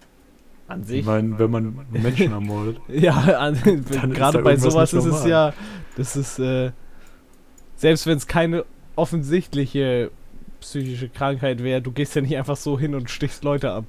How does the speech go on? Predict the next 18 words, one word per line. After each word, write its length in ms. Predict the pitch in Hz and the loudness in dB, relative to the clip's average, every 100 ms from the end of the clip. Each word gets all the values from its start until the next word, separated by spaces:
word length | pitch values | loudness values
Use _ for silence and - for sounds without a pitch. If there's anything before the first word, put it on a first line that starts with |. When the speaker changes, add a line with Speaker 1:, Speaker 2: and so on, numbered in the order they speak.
| - | -10
Speaker 1:
Denn 100 | 135 | -4
Speaker 2:
Ja. 200 | 117 131 | 0 0
Speaker 1:
irgendwas 380 | 160 151 165 - | 0 2 2 4
stimmt 240 | 233 180 | 2 4
dann 140 | 165 | 4
ja 100 | 139 | 4
nicht 180 | 135 143 | 2 0
mit 160 | 135 120 | -2 -2
dir 180 | 131 117 | 0 2
eigentlich. 580 | 123 127 113 120 - - - - - - - - - - - - - - - 50 - - | 2 0 -2 -4 -6 -8 -8 -6 -8 -10 -12 -16 -18 -18 -20 -20 -20 -20 -20 -20 -20 -12
Oder? 440 | 120 143 170 185 117 | -6 -2 2 6 4
<laughs> 60 | - | 8
Es 200 | 247 151 | 6 6
ist 180 | 151 - | 0 -2
schon 160 | - | 2
Speaker 2:
Ja. 60 | 185 180 | 4 4
Speaker 1:
nicht 80 | |
normal. 540 | 180 190 175 139 123 | 4 4 4 4 4